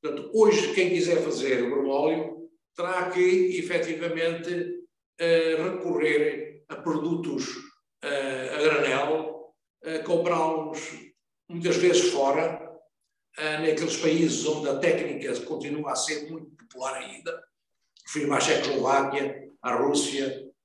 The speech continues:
refiro-me à Inglaterra, eh, aos Estados Unidos. Aqui em Portugal é difícil arranjar alguns dos produtos.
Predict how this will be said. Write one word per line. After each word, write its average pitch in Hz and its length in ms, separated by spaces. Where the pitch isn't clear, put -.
refiro-me 123 1000
à 127 200
Inglaterra, 135 800
eh, 127 560
aos - 100
Estados 139 240
Unidos. 127 440
Aqui 185 200
em 185 120
Portugal 175 580
é 180 60
difícil 180 520
arranjar 175 280
alguns 165 400
dos - 100
produtos. - 460